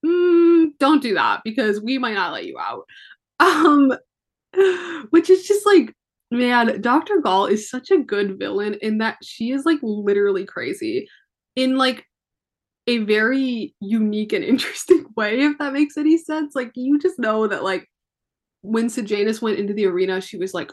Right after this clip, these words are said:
"Oh my God, this is the best thing to ever happen to me because now I can send little Coriolanus Snow in there after him." Like, you know, she was so happy about it, as probably was Dean Casca Highbottom in a very different <laughs> way. Um,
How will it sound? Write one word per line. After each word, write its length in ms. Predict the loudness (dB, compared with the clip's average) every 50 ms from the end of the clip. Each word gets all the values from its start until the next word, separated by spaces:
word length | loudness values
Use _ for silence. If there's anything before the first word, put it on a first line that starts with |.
| _ _ -2
"Oh 240 | 2 4 4 4 4
my 180 | 2 0 -2
God, 320 | -2 -2 0 0 0 -2 -2
this 160 | -4 -6 -6
is 100 | -6 -6
the 60 | -4 -4
best 200 | -4 -4 -4 -2
thing 120 | -2 -2
to 60 | -2 -2
ever 200 | -2 -2 0 0
happen 240 | 0 -2 -2 -2
to 60 | -6 -6
me 160 | -6 -4 -4
because 240 | -4 -4 -6 -6 -8
now 320 | -6 -4 -2 -2 -2 -2
I 100 | -2 -4
can 160 | -4 -6 -6
send 280 | -4 -4 -6 -6 -8 -12 _ _ _ -8
little 360 | -4 -2 0 0 0 -2 -4
Coriolanus 720 | -6 -6 -4 -2 -2 0 0 0 -2 -2 -2 -4 -6 -6 -8
Snow 260 | -8 -6 -4 -4 -2
in 120 | -4 -4 -4
there 180 | -4 -6 -4
after 360 | -2 0 0 0 -2 -4 -8 -6
him." 160 | -6 -6 -8
Like, 200 | -8 -4 0 2
you 80 | 2
know, 360 | 2 2 0 0 0 0 0 -2
she 200 | -2 -6 -6 -4
was 220 | -2 -2 -2 -2
so 140 | -4 -4 -2
happy 260 | -2 -2 -2 -2 -4
about 200 | -6 -6 -6 -8
it, 140 | -8 -10 -14 -16 _ _ _ _ _ _ _ _ _ 0
as 280 | 2 4 4 2 2 0
probably 360 | 0 2 2 2 2 0 0
was 320 | 2 2 2 2 0 -6 _ _ _ _ -6
Dean 220 | -4 -4 -4 -4
Casca 320 | -2 -2 -2 -2 0 0 0
Highbottom 460 | 0 0 0 0 0 0 0 0 -2
in 80 | -2 -4
a 100 | -4 -4
very 360 | -4 -4 -4 -2 -2 -4 -4
different 420 | -6 -6 -8 -6 -4 -4 -4 -4
<laughs> 20 | -4
way. 420 | -4 -4 -4 -2 -4 -4 -4 -4 -4
Um, 420 | -4 -4 -6 -6 -8 -10 -14 -12